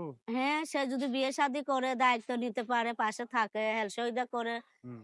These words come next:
Speaker 1: সেরকম একটা মনের মতন মানুষ পাইলে তার কাছে বিয়ে শাদী বসবো।
Speaker 2: যোগাযোগ করবে কিভাবে?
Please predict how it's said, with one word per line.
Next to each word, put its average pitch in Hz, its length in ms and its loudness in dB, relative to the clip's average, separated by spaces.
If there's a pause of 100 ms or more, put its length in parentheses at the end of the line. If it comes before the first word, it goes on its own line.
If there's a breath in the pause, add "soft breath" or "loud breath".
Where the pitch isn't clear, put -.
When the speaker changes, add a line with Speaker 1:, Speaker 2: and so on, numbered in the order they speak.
(120)
Speaker 1:
সেরকম 247 360 2
একটা 285 220 0
মনের 254 340 0
মতন 247 320 -2
মানুষ 233 320 0
পাইলে 254 220 0
তার 220 200 0
কাছে 240 260 -4
বিয়ে 202 240 -2
শাদী 214 280 -2
বসবো। 185 420 -4 (420)
Speaker 2:
যোগাযোগ 139 380 -6
করবে 151 260 -4
কিভাবে? 135 400 -6